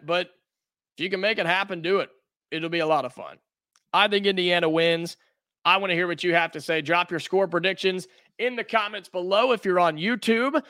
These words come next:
Uh, if you wanna follow us on Twitter, on X, we would love to see and hear from you on there as well, at Locked On Hoosiers. Give us your score predictions there as well. And until next time, Hoosier fans, hey, be sure you like the video, subscribe to the channel on YouTube. It helps us out so much.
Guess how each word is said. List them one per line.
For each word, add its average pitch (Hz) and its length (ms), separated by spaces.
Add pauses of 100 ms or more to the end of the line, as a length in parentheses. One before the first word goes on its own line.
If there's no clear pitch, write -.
(160)
Uh, 135 220
if 147 60
you 170 80
wanna 175 160
follow 185 340
us 170 120
on 160 180
Twitter, 220 400
on 170 240
X, - 320
we 165 180
would 143 140
love 175 280
to 160 120
see 170 420 (220)
and 143 140
hear 165 180
from 151 180
you 147 160
on 135 120
there 143 200
as 127 200
well, 147 360
at 165 240
Locked 143 320
On 110 140
Hoosiers. 220 580 (240)
Give 180 200
us 170 120
your 160 80
score 170 240
predictions 139 540
there 170 400 (340)
as 156 320
well. 151 460 (840)
And 165 140
until 202 280
next 190 240
time, 190 240
Hoosier 170 240
fans, 170 280
hey, 185 220 (260)
be 196 180
sure 233 180
you 226 100
like 202 260
the 214 80
video, 180 380
subscribe 180 720
to 196 80
the 196 100
channel 175 380
on 156 140
YouTube. 160 520
It 123 80
helps 156 300
us 151 140
out 147 240
so 196 320
much. 151 440